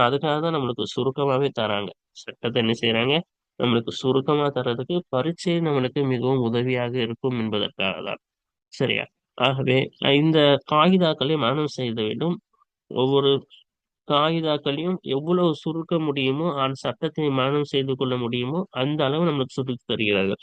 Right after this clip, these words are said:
எப்படி அல்ஃபியா பைத்தாக நம்மளுக்கு கொடுத்தார்கள், அல்ஃபியா கிதாபில் நம்மளுக்கு சட்டங்களை பைத்தாக கொடுத்தார்கள்.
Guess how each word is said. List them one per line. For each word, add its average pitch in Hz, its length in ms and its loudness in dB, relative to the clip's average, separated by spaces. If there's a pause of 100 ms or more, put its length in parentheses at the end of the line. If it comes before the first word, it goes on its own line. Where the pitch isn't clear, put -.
(200)
எப்படி 151 440 4
அல்ஃபியா 139 500 4 (100)
பைத்தாக 147 560 0
நம்மளுக்கு 135 240 -2
கொடுத்தார்கள், 107 560 -2
அல்ஃபியா 113 420 -2
கிதாபில் 120 520 -2 (380)
நம்மளுக்கு 120 500 -2 (100)
சட்டங்களை 135 640 -2
பைத்தாக 131 520 0
கொடுத்தார்கள். 120 680 -4